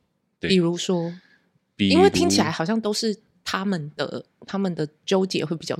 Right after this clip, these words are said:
Speaker 2: 多，你好像还好。
Speaker 1: 我觉得可能因为我，OK，我从十八岁开始，我的初恋，我就是多重关系，我没有一对一过。
Speaker 2: 哈。
Speaker 1: 我这辈子没有一对一过。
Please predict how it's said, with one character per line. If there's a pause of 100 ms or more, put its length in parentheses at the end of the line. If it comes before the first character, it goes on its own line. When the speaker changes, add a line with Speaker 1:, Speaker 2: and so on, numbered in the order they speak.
Speaker 2:
多， (160)
你
好
像
还
好。 (560)
Speaker 1:
我
觉
得
可
能
因
为
我， (240)
OK，
我
从
十
八
岁
开
始， (100)
我
的
初
恋， (520)
我
就
是
多
重
关
系，
我
没
有
一
对
一
过。 (600)
Speaker 2:
哈。
Speaker 1:
我
这
辈
子
没
有
一
对
一
过。